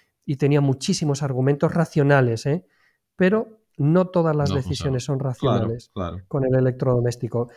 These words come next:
Speaker 1: ¿Las prestaciones influyen? Sí, por supuesto. ¿La calidad? Sí, por supuesto. Pero luego hay una serie de, de, de, de, de influencias que son muy emocionales, muy personales, bueno, pues que hacen que, que un producto triunfe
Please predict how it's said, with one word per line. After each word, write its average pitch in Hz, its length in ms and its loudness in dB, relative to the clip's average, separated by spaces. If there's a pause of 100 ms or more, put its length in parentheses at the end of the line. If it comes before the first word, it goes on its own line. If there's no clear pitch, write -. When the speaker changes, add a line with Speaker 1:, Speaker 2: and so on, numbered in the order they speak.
(180)
Speaker 1:
¿Las 131 200 -4
prestaciones 147 580 0
influyen? 143 640 2
Sí, - 480 -4 (140)
por 120 120 -6
supuesto. 120 460 -4
¿La 117 100 -2
calidad? 123 460 2 (260)
Sí, - 480 -4 (260)
por 123 140 -4
supuesto. 117 480 -8
Pero 127 160 -4
luego 185 500 0 (840)
hay 143 180 0
una 151 180 2
serie 143 320 0
de, 139 320 4 (400)
de, 135 360 2
de, 131 300 2
de, 131 280 2
de 131 120 -2
influencias 147 720 2
que 143 120 -6
son 135 260 -2
muy 139 220 2
emocionales, 151 600 0
muy 156 180 4
personales, 160 720 2 (500)
bueno, 220 280 -2
pues 185 160 -6
que - 100 -4
hacen 143 320 -2
que, 139 260 0
que - 80 -4
un 139 80 -2
producto 139 460 0
triunfe 135 640 -2